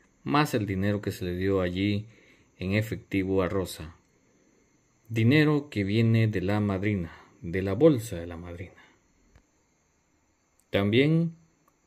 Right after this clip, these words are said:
quinientos veintisiete quetzales solo en combustible.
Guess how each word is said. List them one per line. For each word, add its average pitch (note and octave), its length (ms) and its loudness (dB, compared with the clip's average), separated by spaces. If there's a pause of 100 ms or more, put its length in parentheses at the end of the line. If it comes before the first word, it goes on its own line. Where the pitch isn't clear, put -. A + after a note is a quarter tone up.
quinientos B2 600 2
veintisiete A2 800 2
quetzales A2+ 720 2
solo B2+ 500 2
en G2+ 120 -2
combustible. F#2+ 880 -6